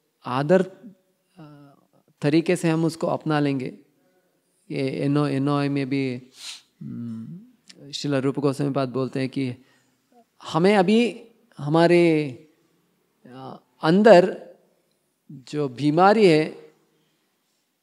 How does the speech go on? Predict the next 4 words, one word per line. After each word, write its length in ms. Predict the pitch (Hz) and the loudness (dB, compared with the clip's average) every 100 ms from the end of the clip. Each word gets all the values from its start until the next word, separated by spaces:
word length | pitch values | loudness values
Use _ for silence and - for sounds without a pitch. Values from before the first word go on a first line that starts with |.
| _ _ - | _ _ -20
जो 560 | 120 127 123 117 117 120 _ _ _ _ _ _ _ _ _ _ _ _ _ | -18 -12 -10 -10 -14 _ _ _ _ _ _ _ _ _ _ _ _ _ _
what 160 | 123 113 | -18 -16
is 60 | |
जॉन्डिस, 500 | 110 123 139 165 147 | -10 -6 -2 0 -2